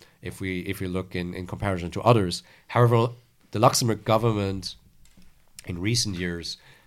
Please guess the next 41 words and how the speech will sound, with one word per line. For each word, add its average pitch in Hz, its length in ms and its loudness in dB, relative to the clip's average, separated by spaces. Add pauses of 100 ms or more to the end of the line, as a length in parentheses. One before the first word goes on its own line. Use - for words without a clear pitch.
(120)
uh, 90 100 -8
has 101 280 0
realized 117 520 6
that, 87 160 -4
and 90 120 -6
that 95 100 -2
is, 98 220 -4
that 101 120 -4
is 98 80 -2
also 98 220 -4
thanks 98 400 -2
to 92 360 -6 (260)
some 101 260 -4
actors 98 640 -4
in 90 180 -10
the, 90 200 -6
in 92 60 -8
the 92 60 -6
Luxembourg 92 400 -6
political 98 400 -6
sphere 92 460 -4 (500)
now 98 520 0 (480)
gaining 104 340 2
a 101 40 0
little 101 280 -4
more 95 460 -4 (340)
awareness 104 640 4
of 92 200 -10
the 92 140 -4
issue. 85 380 -6 (640)
And 92 420 -6 (400)
that 120 120 4
is, 123 140 4
that 123 120 4
is 117 140 2
something 104 440 0
where 98 200 -2
I 101 220 0
feel 101 440 -2 (680)
that, 92 480 -4
uh, 90 300 -2